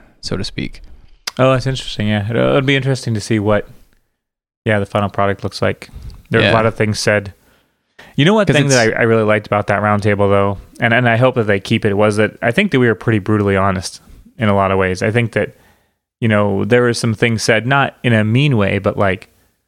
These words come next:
Speaker 2: you know, some kinda hard truths about either browsers or companies making browsers or H T M L five itself.
Speaker 1: Yeah. Like, you and I tend to be very,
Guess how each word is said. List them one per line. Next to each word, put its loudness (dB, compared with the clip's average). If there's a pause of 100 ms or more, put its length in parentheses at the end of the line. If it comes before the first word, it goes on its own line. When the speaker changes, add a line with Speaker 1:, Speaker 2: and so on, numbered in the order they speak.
(680)
Speaker 2:
you 0
know, -2 (640)
some 0
kinda 0
hard 0
truths -2
about -2 (800)
either 2
browsers -2 (280)
or 0 (140)
companies -2
making -2
browsers -2
or -2
H -4
T -6
M 0
L 0
five -4
itself. -4 (320)
Speaker 1:
Yeah. 0 (1040)
Like, 0 (120)
you 2
and 2
I 2
tend 0
to 0
be 0
very, 0